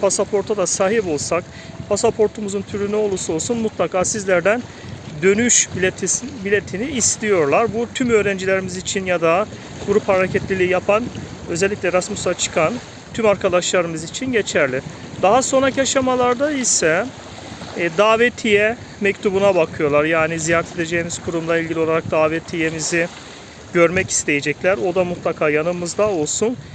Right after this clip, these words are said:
Ve en önemlilerinden bir tanesi de otel rezervasyonu. Otel rezervasyon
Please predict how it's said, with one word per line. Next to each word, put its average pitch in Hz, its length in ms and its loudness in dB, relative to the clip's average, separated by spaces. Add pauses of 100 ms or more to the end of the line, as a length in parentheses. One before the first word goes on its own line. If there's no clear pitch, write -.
(200)
Ve 214 80 4
en 233 200 4
önemlilerinden 226 640 2
bir 233 100 -2
tanesi 208 560 0
de 175 200 4 (320)
otel 202 360 4
rezervasyonu. 160 1000 2 (440)
Otel 196 340 2
rezervasyon 208 840 2